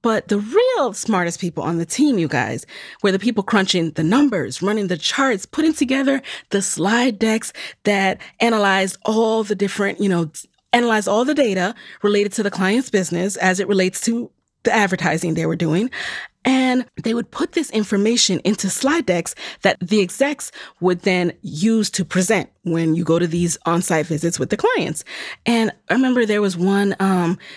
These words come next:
guy, you know, on the analytics side who crunched these numbers. He had, like, a P H D in statistics. And do you know this guy always looked nervous and doubtful, like, doubting himself?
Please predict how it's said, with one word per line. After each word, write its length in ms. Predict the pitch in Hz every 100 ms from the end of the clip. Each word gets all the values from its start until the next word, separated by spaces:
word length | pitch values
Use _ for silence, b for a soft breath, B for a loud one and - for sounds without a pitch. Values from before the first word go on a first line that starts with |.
| B
guy, 300 | 180 175 180
you 180 | 175 180
know, 220 | 156 147
on 140 | 151 151
the 80 | 147
analytics 560 | 175 180 185 214 208
side 480 | - 214 196 185 190
who 140 | 175
crunched 320 | 156 214 196 -
these 160 | 190
numbers. 480 | 180 180 175 180 185 B B B
He 220 | - 233
had, 180 | 233 208
like, 180 | 185 -
a 60 | -
P 240 | - 208
H 220 | 180 -
D 120 | 170
in 140 | - 165
statistics. 680 | - 147 160 - 156 - - B B B B
And 140 | 254 254
do 80 |
you 200 | 403 508
know 180 | 466 403
this 240 | 320 302 -
guy 400 | 254 233 233 - -
always 600 | 214 220 226 226 220 -
looked 240 | 208 -
nervous 580 | 180 165 175 202 196 - -
and 260 | 180 156 -
doubtful, 580 | 180 185 - 202 214 185
like, 240 | 180 -
doubting 380 | 185 185 214 220
himself? 600 | 220 - 233 214 254